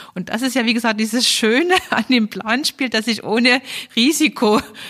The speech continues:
in diese Situation kommen kann, also keine negativen Konsequenzen und dass ich einfach lerne, okay, was habe ich falsch gemacht,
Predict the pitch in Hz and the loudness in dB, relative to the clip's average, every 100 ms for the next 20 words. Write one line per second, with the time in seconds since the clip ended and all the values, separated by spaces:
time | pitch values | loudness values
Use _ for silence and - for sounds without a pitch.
0 | - 220 214 220 220 214 208 208 208 208 | -4 -4 -2 -4 -2 -2 0 -2 -2 -2
1 | 214 214 226 233 233 190 214 247 370 - | -2 2 2 2 0 0 0 2 -2 -6
2 | - - - - _ _ _ _ - 208 | -14 -18 -20 -20 _ _ _ _ -4 -2
3 | 226 226 208 208 214 220 254 233 214 240 | 0 0 0 0 -2 0 -2 0 -2 0
4 | 220 220 202 - 214 247 294 302 214 202 | -2 -2 -10 -8 -4 -2 -2 -2 -2 -4
5 | 208 233 - 208 220 208 202 277 262 - | -4 -6 -2 -2 -2 0 0 2 0 0
6 | 247 254 226 302 226 - 214 233 - 302 | 2 2 2 0 0 0 2 0 0 -2
7 | 233 208 | 0 0